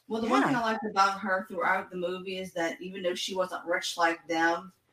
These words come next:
Speaker 1: she dressed with such class.
Speaker 2: Yes.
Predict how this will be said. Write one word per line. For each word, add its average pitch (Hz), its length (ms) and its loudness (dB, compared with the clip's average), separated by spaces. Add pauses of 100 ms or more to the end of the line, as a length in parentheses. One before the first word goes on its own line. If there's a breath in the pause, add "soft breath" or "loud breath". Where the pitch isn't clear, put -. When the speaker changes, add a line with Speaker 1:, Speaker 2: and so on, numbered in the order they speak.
(300)
Speaker 1:
she - 360 0
dressed 175 460 4
with - 140 -8
such - 400 0
class. - 1080 2
Speaker 2:
Yes. 190 1160 4